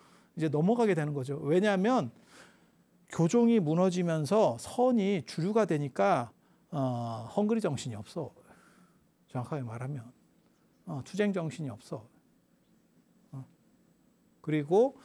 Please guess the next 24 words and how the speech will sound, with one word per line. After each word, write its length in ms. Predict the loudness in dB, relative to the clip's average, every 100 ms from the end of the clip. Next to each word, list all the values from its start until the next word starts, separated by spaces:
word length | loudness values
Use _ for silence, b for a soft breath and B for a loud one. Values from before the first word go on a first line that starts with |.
| B
사대부들하고 1080 | 0 2 4 2 2 2 2 4 2 2 -6
교류를 360 | -4 -2 -2
하게 140 | -4 -6
되고 160 | -8 -12 _ _ _ _ _ _ _ _ _ _ -4
이러면서 500 | -2 0 0 -2 -4 b b
그러한 340 | 0 2 2 2
안정적인 800 | 0 2 4 4 4 2 0 0
데 80 | -2
물드는 400 | -2 -2 -2 -2
거죠. 240 | -6 -10 -16 _ _ _ _ _ _ _
어, 160 | -14 -14 -6
자기를 380 | 0 2 2
끊임없이 520 | 0 0 2 2 2 -2
비판적으로 640 | 0 -2 0 0 0 0
가면서 500 | -2 -2 -2 -4 -4 B B
뭔가를 340 | -4 0 0 0
만들어내야 500 | -2 0 0 0 -2
되는데 360 | -4 0 -2
그런 280 | 2 4 4
생각이 300 | 4 0 -4
없어진 320 | -6 -10 -12
거예요. 140 | -14 -18 _ _ _ _ _ _ _ _ _ _ _ -20
그래서 220 | -10 -6 -2
송나라가, 800 | 0 2 6 6 8 8 6